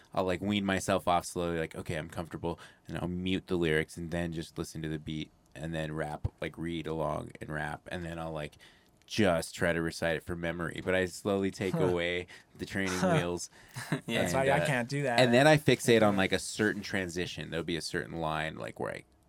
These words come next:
Speaker 1: I screw it up every
Speaker 2: Every
Speaker 1: time. I'll,
Speaker 2: time.
Speaker 1: I'll skip a line or something.
Speaker 2: Uh-huh.
Speaker 1: So I'll put that four bars on loop.
Speaker 2: Yeah.
Speaker 1: And then
Speaker 3: Mm-hmm.
Speaker 1: just play that loop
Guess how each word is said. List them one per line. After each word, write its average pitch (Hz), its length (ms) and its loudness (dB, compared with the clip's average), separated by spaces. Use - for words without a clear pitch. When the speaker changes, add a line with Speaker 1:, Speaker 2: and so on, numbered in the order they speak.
Speaker 1:
I - 40 -16
screw - 360 2
it 73 80 4
up - 160 -6
every 71 160 -2
Speaker 2:
Every 87 160 -2
Speaker 1:
time. - 80 -6
I'll, 82 100 0
Speaker 2:
time. 101 100 -2
Speaker 1:
I'll 92 100 4
skip - 340 -2
a 87 40 6
line 78 360 0
or 82 60 -8
something. - 400 -10
Speaker 2:
Uh-huh. 110 220 -6
Speaker 1:
So 110 160 4
I'll 85 80 6
put 92 220 -4
that 92 280 4
four 101 320 4
bars 87 480 4
on 80 360 -6
loop. - 340 -2
Speaker 2:
Yeah. 120 400 -2
Speaker 1:
And 98 140 0
then 113 80 0
Speaker 3:
Mm-hmm. 117 100 -2
Speaker 1:
just - 120 -6
play 98 180 -2
that 98 220 2
loop 98 220 -2